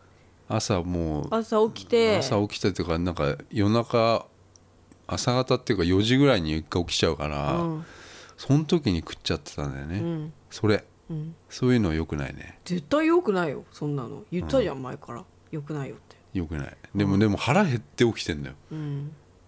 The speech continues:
Speaker 1: 腹減って、あー、腹減ったなっつって寝ぼけて、
Speaker 2: うん。
Speaker 1: アイス食っちゃったりしてんのよね。
Speaker 2: うん。それおかしいよね。
Speaker 1: うん。でもそんなもんよ。
Speaker 2: うん。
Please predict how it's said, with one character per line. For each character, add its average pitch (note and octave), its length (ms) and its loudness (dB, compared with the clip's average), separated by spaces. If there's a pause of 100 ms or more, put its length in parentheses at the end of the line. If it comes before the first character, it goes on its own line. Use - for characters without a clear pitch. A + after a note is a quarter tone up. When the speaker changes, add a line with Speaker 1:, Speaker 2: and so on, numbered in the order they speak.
(340)
Speaker 1:
腹 E3+ 280 0
減 C3 140 2
っ - 20 -4
て、 - 320 -8
あ - 20 -8
ー、 G#2+ 160 -4
腹 A2 160 -2
減 G#2+ 100 2
っ - 40 -12
た - 180 -2
な G2 160 6
っ G2 40 2
つ - 120 -4
っ - 40 -10
て - 200 4
寝 F#2+ 140 2
ぼ G2 120 2
け G2 120 0
て、 G#2+ 340 2
Speaker 2:
う F3+ 60 -4
ん。 E3+ 380 -8 (200)
Speaker 1:
ア F#2 140 6
イ D#2 80 4
ス - 80 -2
食 C#2+ 160 -4
っ - 40 -12
ち - 80 -4
ゃ C#2+ 40 0
っ - 20 -4
た - 140 -6
り C2 80 -6
し - 100 -6
て C2+ 80 -4
ん B1 80 -8
の - 80 -12
よ - 60 -12
ね。 F3 120 -4
Speaker 2:
う F3+ 100 -2
ん。 E3 340 -8
そ - 180 -8
れ C#4+ 80 -4
お F4 140 -4
か E4 180 -6
し - 160 -2
い D4 40 0
よ D3+ 120 -2
ね。 D3 120 -8
Speaker 1:
う E3 40 -4
ん。 D3 340 -4 (1400)
で E2+ 80 -8
も D#2 80 -10
そ - 140 -12
ん D#2+ 80 -8
な D#2+ 80 -6
も F2+ 100 -4
ん G2 60 -4
よ。 - 80 -8 (240)
Speaker 2:
う F3+ 60 -6
ん。 E3 500 -10